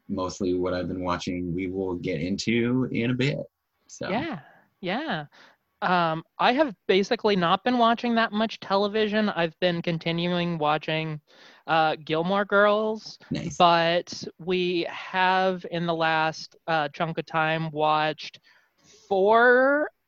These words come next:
Speaker 2: or the first four Harry Potter
Speaker 1: Oh, yeah.
Speaker 2: movies,
Speaker 1: I haven't,
Speaker 2: and
Speaker 1: I've been considering watching all those again.
Speaker 2: I picked up the, uh, I picked up the Blu-ray box set not too long
Speaker 1: Oh,
Speaker 2: ago,
Speaker 1: okay,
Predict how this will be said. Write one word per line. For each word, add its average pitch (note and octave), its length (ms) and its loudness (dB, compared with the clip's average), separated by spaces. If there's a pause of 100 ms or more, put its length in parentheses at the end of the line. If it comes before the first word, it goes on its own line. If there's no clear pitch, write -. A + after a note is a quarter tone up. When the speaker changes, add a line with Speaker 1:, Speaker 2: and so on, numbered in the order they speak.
(240)
Speaker 2:
or G3+ 100 4
the F3 140 0
first A3 360 2
four A3 440 4
Harry G#3 380 2
Potter G#3+ 680 0 (220)
Speaker 1:
Oh, A3+ 400 2
yeah. A3+ 60 2
Speaker 2:
movies, - 720 2 (200)
Speaker 1:
I C3+ 60 0
haven't, E3 220 0
Speaker 2:
and F3+ 640 0 (260)
Speaker 1:
I've D3 140 0
been G3+ 160 4
considering G#2+ 960 2
watching E2 380 -4
all E2 140 -8
those - 180 -12
again. - 280 -16 (580)
Speaker 2:
I G#3 60 4
picked A#3+ 320 0
up C4+ 180 4
the, G#3 200 6
uh, F3+ 120 6
I F3+ 120 6
picked - 280 -2
up A#3+ 120 2
the F#3 80 2
Blu-ray E3 500 2
box C3+ 280 2
set D3 180 0
not D3+ 220 -2
too E3 180 -2
long D3+ 220 4
Speaker 1:
Oh, C#3+ 40 -6
Speaker 2:
ago, C#3 240 2 (120)
Speaker 1:
okay, D3+ 300 -8